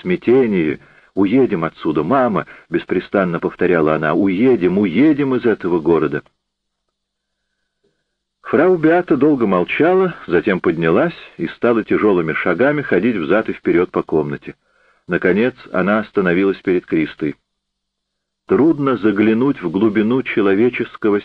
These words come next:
сердца, Криста. Почти все люди в этой стране потеряли даже ту крупицу разума, которая у них была". Она позвонила горничной и велела подать крепкого чаю.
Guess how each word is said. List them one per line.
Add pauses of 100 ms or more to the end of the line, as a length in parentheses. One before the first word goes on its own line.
сердца,
Криста. (640)
Почти
все
люди
в
этой
стране (360)
потеряли
даже
ту
крупицу
разума, (240)
которая
у
них
была". (920)
Она
позвонила
горничной (240)
и
велела
подать
крепкого
чаю.